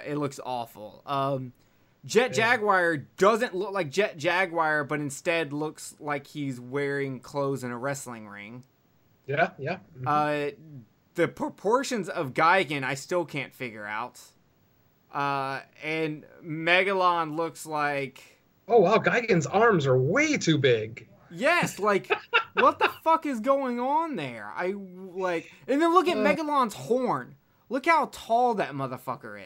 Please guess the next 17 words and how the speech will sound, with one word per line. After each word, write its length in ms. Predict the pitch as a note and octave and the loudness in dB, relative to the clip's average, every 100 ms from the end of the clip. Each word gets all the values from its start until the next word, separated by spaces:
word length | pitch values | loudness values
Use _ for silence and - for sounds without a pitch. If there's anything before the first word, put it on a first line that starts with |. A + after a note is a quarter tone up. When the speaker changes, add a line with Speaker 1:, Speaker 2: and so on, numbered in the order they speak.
| C2+ | -18
Speaker 1:
is. 220 | - - _ _ _ | -20 -20 _ _ _
Speaker 2:
It 280 | F#3 F#3+ G3+ | -10 -4 4
looks 200 | A#3 - | 4 6
like 80 | G3+ | 2
a 100 | D#3+ | 4
hand. 520 | D#3+ F#3 E3 D3 D3+ - | 4 6 4 0 -6 -12
<laughs> 40 | _ _ - A3 | _ _ -2 0
Speaker 1:
Yes, 460 | C#4+ C#4 E3 - | 4 2 2 -4
like, 320 | F3+ F#3 F3 - | -4 -4 -2 0
I'm 220 | A3+ A#3+ | 0 0
like, 480 | A#3+ A#3+ A3+ G#3+ - F#3+ | -2 -2 -2 -4 -12 -2
but 220 | D3+ B3+ A#3 | 6 8 6
here's 200 | D#4+ C4 | 2 2
the 80 | C4 | 2
other 160 | C#4 | 0
thing. 240 | A#3 C#3+ - G3 | -2 -8 -4 0
Okay, 300 | F#3+ D#3+ | 2 0